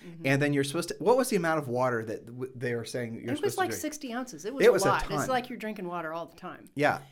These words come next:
Speaker 1: And I also studied something via Zoe's doctors. This is why I add lemons to her water,
Speaker 2: Mm-hmm.
Speaker 1: because lemons are naturally antibacterial, as are
Speaker 2: Mm-hmm.
Speaker 1: limes. And that helps to cleanse your system as well as hydrate you.
Speaker 2: Yeah.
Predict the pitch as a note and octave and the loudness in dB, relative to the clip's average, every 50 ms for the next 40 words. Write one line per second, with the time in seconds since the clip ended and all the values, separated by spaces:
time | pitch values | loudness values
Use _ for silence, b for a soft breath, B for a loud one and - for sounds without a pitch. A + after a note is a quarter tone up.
0 | b _ - A#3 A3 A3 G#3+ G#3 G#3 G3 G#3+ A3 B3 C#4 C#4 C#4 C#4 B3+ B3 - | b _ -6 -2 -2 0 0 0 0 0 2 2 2 2 2 2 -2 -4 -4 -2
1 | - B3 A#3 A#3 G#3+ F#3 - A3+ A3 F#3+ G#3+ F#3+ F#3+ F#3 F#3 - - _ G3 F#3+ | -4 -2 -2 -2 -6 -6 -8 -8 -8 -8 -6 -8 -8 -8 -8 -12 -14 _ -8 -8
2 | F#3+ F#3 F3 E3 E3 - G3+ G3 G#3+ B3+ B3 - - - E3 E3 E3 E3+ F3+ G3+ | -6 -6 -8 -8 -8 -6 -4 -4 -4 -4 -6 -8 -6 -6 -8 -8 -8 -12 -14 -14
3 | G3 G3+ G3 F#3 F#3 F3 - E3+ E3+ E3 E3 D#3+ E3+ F3 F3 F#3 G3+ A#3 A#3 - | -10 -6 -6 -4 -4 -4 -4 -6 -6 -8 -8 -10 -10 -8 -8 -8 -10 -10 -12 -12
4 | - - G#3 F#3 F#3 F#3 F3 F3 F#3 C3+ C#3 C#3+ D3 F3+ - F#3 F3 D#3+ E3 D#3+ | -14 -12 -12 -12 -10 -10 -6 -6 -4 -4 -2 -4 -4 -6 -8 -8 -10 -10 -10 -8
5 | F3 F3+ F#3 F#3+ F#3 F3+ F#3+ F3 D#3+ D#3+ D#3+ E3 E3 - F3+ E3 E3+ E3 D#3 E3 | -6 -6 -4 -6 -6 -6 -6 -6 -6 -6 -8 -8 -8 -10 -10 -10 -8 -8 -10 -10
6 | D#3+ F3 E3 D#3 D#3 D#3 - - - D#3+ D#3+ F3 F3 F#3 - E3 E3 - E3 D#3+ | -10 -10 -12 -12 -12 -14 -14 -14 -14 -12 -10 -8 -8 -8 -8 -8 -8 -8 -8 -8
7 | D3+ D3+ D#3 D#3 E3 E3+ G3 A3+ A#3+ - - - _ _ - - - - - - | -8 -10 -10 -10 -10 -8 -8 -8 -8 -10 -12 -14 _ _ -20 -20 -20 -20 -12 -8
8 | F3 F#3 F3 F3+ F3 - G3+ F#3+ - D3+ - - - - F3 F3 - - F3+ F3 | -6 -4 -4 -4 -4 -4 -6 -6 -6 -6 -8 -10 -8 -8 -8 -8 -8 -8 -8 -6
9 | F3 - D#3+ C#3+ - - E3+ - - - F#3 F#3+ G3 F3 E3 F3+ E3+ D#3+ D#3+ D#3+ | -6 -8 -10 -10 -10 -10 -10 -10 -8 -8 -8 -6 -6 -8 -8 -6 -6 -6 -6 -6
10 | D3+ - - D#3 D#3 D3+ C#3+ C#3 - - D3 - - - _ _ - - C3 A#2+ | -8 -10 -12 -14 -12 -12 -12 -12 -12 -12 -14 -14 -16 -20 _ _ -6 -2 0 0
11 | G#2 - | 0 0